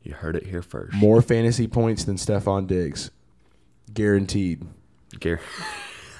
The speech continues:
Speaker 1: <laughs> I love it.
Speaker 2: So,
Speaker 1: I love it.
Speaker 2: stamp, Garage Guy Chase, stamp of approval.
Speaker 1: That was
Speaker 2: Adam
Speaker 1: a loud
Speaker 2: Thielen.
Speaker 1: one.
Speaker 2: Adam Thielen guaranteed more fantasy points than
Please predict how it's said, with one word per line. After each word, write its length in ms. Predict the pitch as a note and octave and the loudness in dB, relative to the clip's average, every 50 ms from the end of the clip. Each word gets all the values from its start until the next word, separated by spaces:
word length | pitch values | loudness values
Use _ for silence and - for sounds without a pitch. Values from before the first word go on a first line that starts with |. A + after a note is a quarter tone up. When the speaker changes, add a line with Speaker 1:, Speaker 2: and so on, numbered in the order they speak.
| - - - - - - - G4 - - - | -20 -20 -20 -20 -16 -8 -8 -8 -6 0 -2
Speaker 1:
<laughs> 0 | |
I 1300 | - - - - - - - - - - - _ _ - - - - - - C#4+ C#4 C4+ - - - | -2 -2 -2 -6 -8 -8 -8 -8 -12 -12 -12 _ _ -20 -20 -20 -12 -6 2 8 8 8 10 10 10
love 220 | F#2+ F#2+ F2 E2 E2 | 10 10 10 8 6
it. 220 | D#2+ - - - - - - - - | 2 -2 -2 -12 -20 -20 -20 -16 -4
Speaker 2:
So, 200 | - - - - - - | 2 2 2 2 0 0
Speaker 1:
I 60 | - - | 2 6
love 220 | G2 F#2+ F2+ E2 | 8 8 8 8
it. 180 | D#2+ - - - - - - - _ _ - - - - - - - - - - - - _ - _ _ _ _ - | 6 2 0 -4 -20 -20 -20 -20 _ _ -8 -8 -8 -8 -10 -18 -20 -20 -20 -20 -20 -20 _ -20 _ _ _ _ -12
Speaker 2:
stamp, 500 | - - - C#3+ C3+ C#3+ C3+ - - A#2+ | -8 -2 2 4 6 6 6 4 0 2
Garage 320 | A#2 C3 C3 C3+ C#3 C#3 | 6 8 10 10 8 10
Guy 160 | C#3 D#3 C#3+ | 10 8 8
Chase, 340 | C#3+ - - D3 C#3 B2+ - | 8 8 8 8 8 8 6
stamp 240 | - C3+ B2+ C3 C#3 | 6 8 10 12 12
of 60 | C#3 C#3+ | 12 12
approval. 540 | C#3+ C3 - C3 B2+ A#2+ A#2 A#2 A#2 A#2 - - _ _ _ _ - | 12 12 10 4 4 4 2 -2 -6 -8 -10 -18 _ _ _ _ 6
Speaker 1:
That 200 | - - - - - - - - - - - - - _ _ _ - - - - - - _ - - - - - - - - | 6 6 6 -2 -8 -16 -20 -20 -20 -20 -20 -20 -20 _ _ _ -20 -20 -20 -20 -20 -20 _ -20 -20 -18 -18 -18 -16 -6 0
was 120 | - B2 | 4 6
Speaker 2:
Adam 160 | A#2+ B2 B2+ B2+ | 8 8 8 8
Speaker 1:
a 60 | - | 10
loud 180 | F#2+ G#2+ B2+ | 12 12 12
Speaker 2:
Thielen. 100 | B2 A2+ G#2+ G#2 | 12 10 8 4
Speaker 1:
one. 220 | G2+ G2+ F#2+ G2 - _ _ _ _ - | 2 0 -2 -6 -14 _ _ _ _ 0
Speaker 2:
Adam 280 | A#2+ C3+ D3 D#3+ E3+ E3+ | 6 10 10 10 10 8
Thielen 580 | - - D3+ D3+ D#3 D3+ D3+ D3 D3 C#3+ B2 | 8 8 8 10 10 10 10 10 8 6 6
guaranteed 640 | A#2+ B2+ B2+ C3+ C#3 C#3+ C3 - - C3+ B2+ B2 A#2+ | 8 8 10 10 10 8 8 6 4 6 6 6 6
more 240 | A#2 A2+ A#2 A#2 | 8 8 8 8
fantasy 360 | A2+ - A2+ A2 A2+ G#2+ G#2 G#2+ | 8 8 6 4 4 2 2 0
points 300 | - A2+ A2 G#2 F#2+ G#2 | 2 2 2 2 2 0
than 60 | G#2 | -2